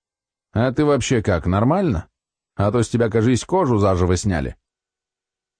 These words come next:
Я медленно поднялся и расправил плечи, захрустев новосформированными костями, а затем открыл глаза и окинул взглядом стоящих рядом Сидиуса,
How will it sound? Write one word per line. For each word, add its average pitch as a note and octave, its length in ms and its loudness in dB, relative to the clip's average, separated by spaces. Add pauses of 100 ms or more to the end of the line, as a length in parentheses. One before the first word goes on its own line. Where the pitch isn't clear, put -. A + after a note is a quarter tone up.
(920)
Я D#2 220 0
медленно F2 420 2
поднялся F2 500 0
и E2 40 2
расправил E2+ 520 0
плечи, F#2 300 -2
захрустев E2+ 560 -2
новосформированными E2+ 880 0
костями, E2+ 520 -2 (720)
а E2+ 140 0
затем G#2 360 0
открыл A2 380 0
глаза G#2 360 2
и G#2+ 80 2
окинул G2 440 2
взглядом F#2 460 0
стоящих F2+ 480 0
рядом E2+ 320 2
Сидиуса, F2+ 540 -2